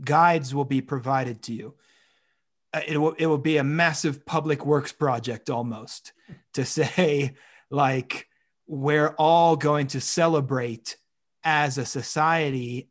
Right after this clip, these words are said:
and ideally, you know, still thinking here totally theoretically, as a species,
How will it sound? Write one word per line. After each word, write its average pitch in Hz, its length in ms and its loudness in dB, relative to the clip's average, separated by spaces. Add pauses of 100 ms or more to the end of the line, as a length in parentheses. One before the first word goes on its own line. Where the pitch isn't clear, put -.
and 131 500 -6 (560)
ideally, 135 760 0
you 143 80 -8
know, 123 300 -6
still 127 380 -8
thinking 127 380 -10
here 123 280 -8
totally 131 440 -6
theoretically, 120 880 -6 (400)
as 147 220 -2
a 120 60 -6
species, - 760 -4